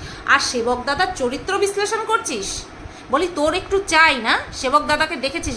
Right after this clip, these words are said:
বেশ ফিটফাট, মনে হয় দেখে ফেলেছিস, নতুবা তুই এত পড়েছিস কেন সেবক দাদার পিছনে? হ্যাঁ, চরিত্র নিয়ে কথা বলছিস। সেবক দাদার সঙ্গে যাওয়ার, হোটেলে যাওয়ার খুব ইচ্ছে হয়েছে না তোর?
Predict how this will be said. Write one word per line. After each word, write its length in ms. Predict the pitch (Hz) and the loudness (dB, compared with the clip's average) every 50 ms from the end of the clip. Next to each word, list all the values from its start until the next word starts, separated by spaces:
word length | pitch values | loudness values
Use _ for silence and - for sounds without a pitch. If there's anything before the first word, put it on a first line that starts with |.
| - | -4
বেশ 200 | - 269 262 - - - | -4 -4 -4 -6 -8 -4
ফিটফাট, 460 | - 330 330 - - - 320 254 - - - - - - - - - - - - - - | -2 -2 -2 -2 4 4 4 4 4 0 -8 -12 -14 -12 -14 -14 -12 -14 -16 -16 -12 -6
মনে 180 | 233 277 359 480 | -4 0 0 2
হয় 200 | 480 480 494 392 | 2 2 0 2
দেখে 220 | 302 349 370 440 | 0 0 -2 0
ফেলেছিস, 540 | 381 427 359 311 - - - - - - - - - - - - - - - - | 0 2 2 2 0 -2 -6 -10 -10 -12 -12 -14 -16 -18 -18 -18 -18 -14 -6 -2
নতুবা 260 | 247 269 - 359 427 | 0 0 2 2 0
তুই 180 | 427 440 453 415 302 | 2 4 4 4 4
এত 280 | 254 240 240 - - | 4 4 2 4 2
পড়েছিস 500 | 440 427 494 523 554 523 - 494 - - - | 0 4 4 4 4 4 0 0 0 0 0
কেন 180 | 294 254 220 208 | 0 -2 -2 -2
সেবক 280 | - 277 262 302 311 294 | -2 -2 -2 -2 -2 0
দাদার 240 | 311 320 302 349 339 | 0 0 0 0 -2
পিছনে? 320 | 339 330 - 370 370 440 508 - - - - - - - - - - - - - - | -2 -4 -2 -2 -2 -2 -4 -6 -12 -18 -20 -20 -20 -20 -20 -20 -20 -20 -18 -8 -2
হ্যাঁ, 180 | - 277 415 571 - - - - - | 0 2 2 0 -2 -10 -16 -10 -4
চরিত্র 460 | - 302 285 262 311 302 - 330 330 | -2 0 0 0 0 -2 -2 -4 -2
নিয়ে 220 | 330 339 349 359 359 359 | -2 0 0 0 2 2
কথা 200 | 330 330 370 415 | 2 4 4 4
বলছিস। 500 | 392 403 415 392 427 508 554 539 - - - - - - - - | 4 2 0 0 0 -2 -2 -2 -6 -8 -12 -16 -18 -18 -12 -6
সেবক 320 | - - 294 269 311 302 294 | -2 0 0 0 0 0 2
দাদার 220 | 330 339 339 359 | 2 4 4 4
সঙ্গে 320 | - - 392 392 403 392 381 | 2 4 0 0 2 0 0
যাওয়ার, 400 | 233 247 262 302 349 349 294 262 254 - - | 2 4 6 8 8 8 6 6 2 -2 -2
হোটেলে 280 | 240 240 302 320 339 | -2 0 2 0 0
যাওয়ার 260 | - 302 302 302 302 302 | 2 2 2 2 2 2
খুব 260 | 302 - 415 427 370 | 2 4 4 4 4
ইচ্ছে 280 | 320 311 - - 392 | 2 -2 0 0 0
হয়েছে 320 | 381 339 285 262 - 233 208 | 2 2 2 0 0 -2 0
না 160 | 226 302 403 | 2 2 2
তোর? 200 | 403 370 415 - | 2 0 -2 -2